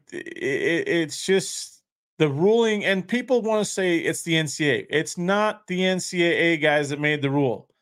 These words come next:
It is administrators, it is athletic directors, it is student athletes from N C A A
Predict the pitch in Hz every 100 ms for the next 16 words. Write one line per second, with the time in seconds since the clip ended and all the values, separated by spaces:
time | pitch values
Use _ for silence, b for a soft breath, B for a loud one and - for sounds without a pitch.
0 | _ _ _ - 135 131 131 131 120 -
1 | 190 202 202 196 175 - 147 143 131 -
2 | 131 135 190 196 196 190 185 185 160 143
3 | - 226 233 - 220 240 254 - 175 147
4 | 156 - - - _ _ _ _ _ _
5 | _ _ - 240 254 226 - 180 175 -
6 | 185 170 165 160 156 160